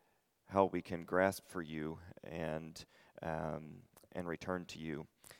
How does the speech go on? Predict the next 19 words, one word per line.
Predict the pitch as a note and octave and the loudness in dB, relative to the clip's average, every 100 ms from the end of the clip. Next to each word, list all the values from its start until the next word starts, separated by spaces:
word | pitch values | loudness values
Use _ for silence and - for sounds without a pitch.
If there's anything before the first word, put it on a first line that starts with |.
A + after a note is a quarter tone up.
| - - | -14 -6
and, | D#2+ D#2 D2+ - - _ _ - _ _ _ _ _ _ _ - | -2 -2 -4 -12 -14 _ _ -20 _ _ _ _ _ _ _ -6
and | D2+ D2+ E2 - | -4 -4 -6 -10
conform | - F2+ - F#2 F2 | -8 -6 0 0 0
to | - | -4
your | - E2+ | -2 -2
image | D#2+ D#2 D#2 - - | -2 -4 -6 -6 -8
again | - - C#2 B1+ - - - - - | -8 -4 -4 -6 -10 -20 -20 -14 -4
after | D2 - C#2 | -4 -2 -6
all | A#1+ | -6
of | - | -6
this. | - - - - - - - - - - - | -10 -8 -10 -10 -16 -16 -20 -20 -20 -20 -12
Uh, | D#2 D#2+ | -6 -4
we | F2 | -4
pray | - A#2 | 2 4
these | G2+ F#2+ | 4 0
things | - G2 F#2 E2+ | 0 -2 -2 -6
in | - F#2 | -6 -8
Jesus' | F2 F2+ E2 - D#2 | -4 -4 -4 -8 -8
name. | C2+ | -8